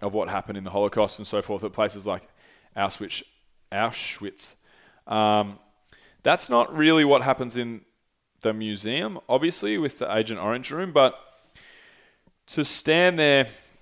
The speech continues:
and see hundreds of images of what happened to Agent Orange victims throughout the American War is gut-wrenching.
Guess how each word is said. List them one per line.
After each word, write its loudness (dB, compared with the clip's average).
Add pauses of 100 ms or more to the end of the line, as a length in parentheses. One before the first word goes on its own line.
and -2
see 2 (920)
hundreds 0
of -2
images -2 (640)
of 6 (380)
what 2
happened -2
to -4
Agent 0
Orange -2
victims -12 (300)
throughout 2 (680)
the -6 (240)
American -6
War -2 (1800)
is -2 (100)
gut-wrenching. 0